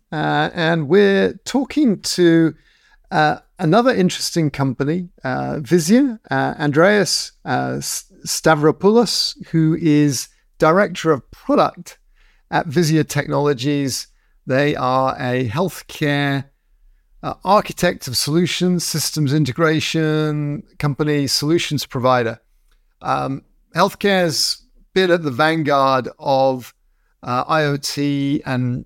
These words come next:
real-time location systems, um, from the earliest days. And there's a lot of companies making a lot of money selling into this, but it's still, uh, a market that is wide open.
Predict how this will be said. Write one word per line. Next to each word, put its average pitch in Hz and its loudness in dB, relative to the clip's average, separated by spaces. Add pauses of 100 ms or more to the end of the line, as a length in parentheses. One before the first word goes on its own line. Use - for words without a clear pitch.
(140)
real-time 143 0
location 123 -2
systems, 113 -6
um, 117 -4
from 151 0
the 147 2
earliest 156 -2
days. 117 -2 (500)
And 135 -2
there's 135 0
a 135 4
lot 151 0
of 139 -6
companies 120 -2
making 120 0
a 113 0
lot 120 2
of 110 -2
money 120 -2
selling 123 0
into 117 -4
this, 113 -2
but 139 -2
it's 135 0
still, 170 2 (100)
uh, 143 -6
a - -4
market 160 0
that 131 -6
is 117 -6
wide 139 2
open. 131 0